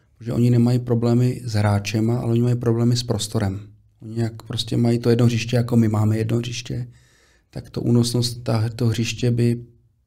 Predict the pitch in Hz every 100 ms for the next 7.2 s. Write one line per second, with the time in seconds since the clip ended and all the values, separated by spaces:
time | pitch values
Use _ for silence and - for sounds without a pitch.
0 | _ 120 123 123 - 127 123 120 120 101
1 | 98 - - - - 95 92 87 - 107
2 | 101 101 107 107 107 110 - 123 120 123
3 | 123 123 - - 64 - - - _ _
4 | _ _ - - 123 120 110 110 113 120
5 | 117 - 120 117 117 110 113 113 104 110
6 | 110 107 110 113 113 113 110 - 117 117
7 | 107